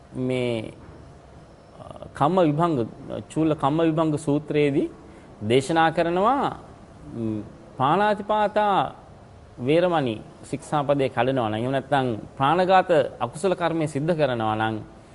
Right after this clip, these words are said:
ඒ පුද්ගලයා යම් කලක නැවත මිනිස්සෙක්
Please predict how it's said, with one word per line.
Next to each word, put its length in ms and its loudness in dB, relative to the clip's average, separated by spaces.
ඒ 140 -2
පුද්ගලයා 560 2
යම් 340 2
කලක 300 0
නැවත 340 2
මිනිස්සෙක් 560 -2